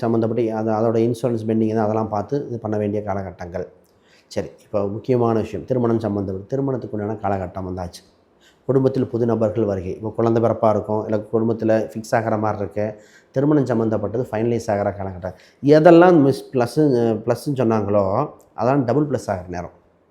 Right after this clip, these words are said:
உங்களை எதெல்லாம் ரீசன் சொல்லி வேண்டாம், வேண்டாம்னு ஒதுக்கி இருந்தாங்களோ,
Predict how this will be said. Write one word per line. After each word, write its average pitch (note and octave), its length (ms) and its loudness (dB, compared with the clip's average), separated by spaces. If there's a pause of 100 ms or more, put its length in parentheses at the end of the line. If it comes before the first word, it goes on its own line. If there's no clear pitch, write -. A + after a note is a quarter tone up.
(500)
உங்களை C3 300 6
எதெல்லாம் E3+ 480 4
ரீசன் D#3 220 4
சொல்லி C#3 220 2
வேண்டாம், C3+ 400 2
வேண்டாம்னு B2+ 260 2
ஒதுக்கி B2+ 300 0
இருந்தாங்களோ, G#2 640 0